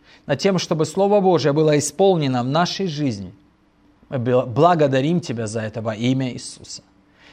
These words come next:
Спасибо за труд Духа Святого в нашей жизни,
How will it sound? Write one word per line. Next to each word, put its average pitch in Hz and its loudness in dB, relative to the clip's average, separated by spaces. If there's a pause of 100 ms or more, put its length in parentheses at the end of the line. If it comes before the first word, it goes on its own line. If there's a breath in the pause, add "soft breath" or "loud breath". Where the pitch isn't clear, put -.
Спасибо 165 0
за 151 2
труд 147 0
Духа 170 0
Святого 160 -2
в 156 -2
нашей 151 -6
жизни, 139 -8